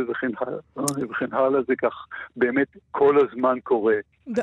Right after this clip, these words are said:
Speaker 2: אני רוצה
Speaker 1: אה,
Speaker 2: לשאול אותך, מולי, אתה היית קרוב אליו במשך המון שנים, אנחנו אמרנו בפתיח שלנו שהוא היה מסתורי, יובל אמר. אני טענתי שכל בן אדם שלא מתראיין, אומרים עליו שהוא מסתורי, אז אני רוצה לשאול אותך,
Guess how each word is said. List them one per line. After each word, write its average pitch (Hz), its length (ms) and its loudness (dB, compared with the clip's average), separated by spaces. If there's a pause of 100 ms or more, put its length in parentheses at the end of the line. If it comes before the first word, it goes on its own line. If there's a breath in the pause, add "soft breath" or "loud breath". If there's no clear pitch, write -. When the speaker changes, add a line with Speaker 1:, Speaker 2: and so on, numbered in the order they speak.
Speaker 2:
אני 233 140 2
רוצה 226 240 4
Speaker 1:
אה, 392 100 2
Speaker 2:
לשאול 427 200 0
אותך, 415 260 -2
מולי, 247 360 2
אתה 196 500 0
היית 220 140 -2
קרוב 233 380 -2
אליו 302 180 0
במשך 208 400 -4
המון 208 260 -2
שנים, 247 560 0
אנחנו 185 600 -2
אמרנו 214 600 0
בפתיח 214 480 -2
שלנו 220 400 0
שהוא 185 180 -2
היה 180 80 0
מסתורי, 180 560 -2
יובל 285 380 0
אמר. 202 360 0 (680 loud breath)
אני 208 240 2
טענתי 240 400 0
שכל 214 460 0
בן 240 60 2
אדם 208 220 0
שלא 196 240 0
מתראיין, 185 520 -2
אומרים 185 240 0
עליו 175 140 0
שהוא 175 200 -4
מסתורי, 190 640 0 (500 soft breath)
אז 196 160 2
אני 202 100 2
רוצה 226 220 0
לשאול 220 280 2
אותך, 208 260 -2